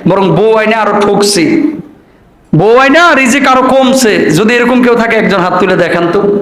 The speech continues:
যে, "হুজুর, বউ নিয়ে আসার পরে রিজিক কমে গেছে।" জোরে সোরে বলেন, "আলহামদুলিল্লাহ।" যদি বলেন যে বিয়ার পরে রিজিক কমছে, তাহলে জানতে হবে যে হয় আপনার সমস্যা, নাহলে আপনার বউয়ের সমস্যা।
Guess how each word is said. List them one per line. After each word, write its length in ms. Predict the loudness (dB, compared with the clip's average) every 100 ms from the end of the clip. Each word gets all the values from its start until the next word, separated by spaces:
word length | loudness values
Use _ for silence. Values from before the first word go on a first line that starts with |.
| -2
যে, 80 | 0
"হুজুর, 200 | 0 0
বউ 240 | 2 2
নিয়ে 160 | 0 0
আসার 220 | 0 0
পরে 140 | 0
রিজিক 300 | 0 -2 -2
কমে 220 | -2 -2
গেছে।" 300 | -2 -2 -2 -4 -8 -14 -20 -20 -20 _ -20 -20 _ _ _ -20 _ -20 -20 _ _ -2
জোরে 220 | -2 -2
সোরে 180 | 0 0
বলেন, 260 | 0 0
"আলহামদুলিল্লাহ।" 960 | -2 -2 0 0 0 -2 -2 -2 -2 -2 -4 -4 -4 -6 -6 -6 -4 -6 -6 -8 -10 -14 -18 -20 -20 -20 -4
যদি 460 | -2 2 2 2 2
বলেন 320 | 2 2 2
যে 100 | 2
বিয়ার 320 | 0 2 2
পরে 240 | 2 2 2
রিজিক 420 | 0 0 0 0
কমছে, 420 | 2 2 0 0
তাহলে 260 | 0 0 0
জানতে 340 | 0 0 0
হবে 280 | 2 2 0
যে 100 | 0
হয় 200 | 0 0
আপনার 440 | 0 0 2 0
সমস্যা, 400 | 0 0 0 0
নাহলে 180 | 0 0
আপনার 180 | 0 0
বউয়ের 220 | 0 0
সমস্যা। 520 | 0 0 -2 -4 -6